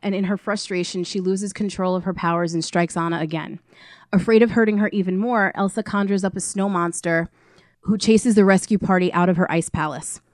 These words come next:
Once Anna and Kristoff have escaped, Anna's injury gets worse and her hair begins to turn white, so Kristoff takes her home to see his family of love experts.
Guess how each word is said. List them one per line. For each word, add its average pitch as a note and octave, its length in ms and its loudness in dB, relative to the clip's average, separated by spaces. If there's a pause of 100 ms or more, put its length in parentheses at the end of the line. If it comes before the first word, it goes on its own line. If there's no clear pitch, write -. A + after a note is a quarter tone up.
(260)
Once G#3+ 340 2
Anna A#3 200 4
and A#3 160 2
Kristoff G#3 420 4
have F#3+ 160 4
escaped, F3+ 500 -2 (340)
Anna's G3+ 280 4
injury G3+ 320 2
gets F#3 220 -2
worse F3+ 240 0
and F3 80 -2
her F3 100 0
hair F#3 220 2
begins F3+ 320 -2
to F3+ 80 -6
turn F3+ 260 -2
white, E3 240 -4
so - 160 -4
Kristoff G#3 420 -2
takes - 280 -4
her F#3+ 80 2
home F#3 260 0
to F3 100 -8
see F#3 160 -6
his E3+ 180 -4
family E3+ 340 -2
of D#3+ 100 -4
love E3 180 -4
experts. - 580 -12